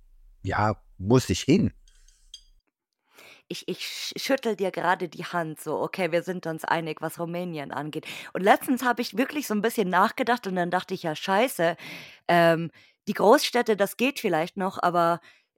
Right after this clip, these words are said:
Speaker 2: ich, da gibt's bestimmt auch so ein paar Ortschaften oder so ein paar Orte, wo du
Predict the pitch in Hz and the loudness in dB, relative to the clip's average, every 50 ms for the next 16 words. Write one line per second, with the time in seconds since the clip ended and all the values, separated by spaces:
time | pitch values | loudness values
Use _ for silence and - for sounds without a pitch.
0 | _ _ - 117 165 - - - - 196 180 170 233 - - - - 208 - - | _ _ -8 -8 -8 -10 -14 -10 -6 -6 -6 -6 -6 -10 -8 -6 -8 -6 -6 -6
1 | 226 220 - - 180 208 214 - - 226 208 - - - 202 202 196 196 196 196 | -6 -4 -2 0 0 0 0 -2 -4 -4 -4 -4 -4 -2 0 2 2 4 2 2
2 | 196 - _ _ _ _ _ _ _ _ _ _ _ _ _ _ _ _ _ _ | 0 -2 _ _ _ _ _ _ _ _ _ _ _ _ _ _ _ _ _ _
3 | _ _ _ _ - - _ _ _ _ - 165 175 190 226 262 262 - - - | _ _ _ _ -20 -20 _ _ _ _ 0 4 6 8 8 8 6 2 -2 0
4 | 285 269 262 - - _ 262 254 247 - 214 208 202 196 - 202 202 202 - - | 2 0 0 -2 -4 _ -6 -4 -2 0 2 2 2 2 0 -4 -6 -6 -6 -2
5 | 202 202 196 - _ - 180 196 214 226 240 - 262 247 196 190 214 220 208 214 | 0 0 0 -2 _ -2 2 4 4 4 4 2 -2 -4 -2 -2 -2 -2 -2 -4